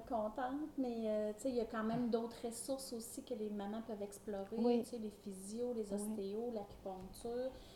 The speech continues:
Speaker 1: Ça, comment je dirais bien, un empêche pas l'autre.
Speaker 2: Oui, c'est des vases communicants, puis c'est comme porter des lunettes.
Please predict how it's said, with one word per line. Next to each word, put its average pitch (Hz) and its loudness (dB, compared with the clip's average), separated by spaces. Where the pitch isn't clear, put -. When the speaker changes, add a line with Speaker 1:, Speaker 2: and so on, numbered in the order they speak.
Speaker 1:
Ça, 220 2
comment 226 -2
je 220 -6
dirais 214 -2
bien, 214 -4
un 240 2
empêche 220 -2
pas 202 4
l'autre. 208 4
Speaker 2:
Oui, 233 12
c'est 208 10
des 208 12
vases 262 10
communicants, 220 10
puis 202 8
c'est - 8
comme 240 12
porter 240 12
des 226 12
lunettes. 190 10